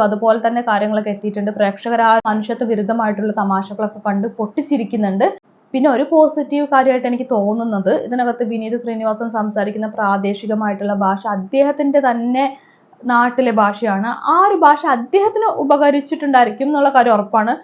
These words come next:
പിന്നെ വലിയ പോസിറ്റീവ് കാര്യങ്ങളൊന്നുമില്ല. പിന്നെ ചില സിനിമകളുടെ റെഫറൻസ് ഒക്കെ വന്നിട്ടുണ്ട്. മമ്മൂക്കയുടെ സിനിമയുടെ റെഫറൻസ് വന്നിട്ടുണ്ട്. ആ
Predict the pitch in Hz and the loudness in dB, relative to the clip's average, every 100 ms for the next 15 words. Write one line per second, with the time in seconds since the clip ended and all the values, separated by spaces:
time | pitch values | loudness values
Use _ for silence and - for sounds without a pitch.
0 | - _ _ _ _ - 302 269 285 330 | -18 _ _ _ _ -2 2 2 0 2
1 | 320 311 302 285 269 262 247 233 220 247 | 0 0 0 2 2 0 -2 -2 -2 -2
2 | 269 285 294 247 247 262 277 240 220 254 | -2 -2 0 -2 0 2 2 2 0 -2
3 | 262 269 254 214 202 196 196 208 208 214 | -2 -2 -2 0 -2 -2 -2 -2 0 -2
4 | 214 226 220 214 214 214 208 196 208 214 | 0 0 2 0 -2 -2 -2 2 2 2
5 | 202 190 202 214 202 196 196 196 196 | -2 -4 -4 -2 0 0 -2 -2 -2